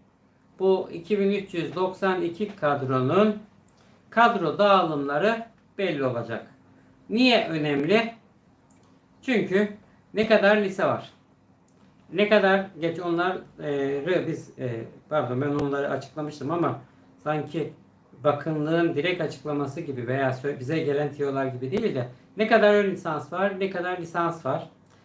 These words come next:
ve bu kadrolarında nitelik kodlarına göre bunlardan ne kadarı iki bin bir, ne kadarı üç bin bir,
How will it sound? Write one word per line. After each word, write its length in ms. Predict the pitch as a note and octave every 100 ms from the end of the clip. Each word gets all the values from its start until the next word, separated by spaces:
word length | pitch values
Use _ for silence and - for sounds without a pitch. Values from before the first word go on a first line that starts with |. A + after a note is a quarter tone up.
| _ -
ve 320 | F#3 G#3+ A3 - _ _ _ _ -
bu 480 | D3+ B3 B3+ G#3+ -
kadrolarında 1200 | G3+ A3 A3+ A3 G#3 G3 F3 E3+ E3+ A3 A#3 - D#3
nitelik 540 | E3+ E3 G3+ A#3+ -
kodlarına 500 | F#3+ F#3 F3 E3+ F3
göre 340 | D#3+ C#3 B2 - _ _ _ _ _ -
bunlardan 400 | F#3 G3 G3 G3
ne 100 | G3+
kadarı 360 | F#3+ F3+ F3+
iki 280 | D#3+ - F#3
bin 220 | E3 D3+
bir, 280 | C#3+ D#3+ D#3+ - C3
ne 140 | -
kadarı 320 | F#3+ F#3+ F3+
üç 340 | E3 E3+ - D3+
bin 200 | C#3+ C3
bir, 200 | D3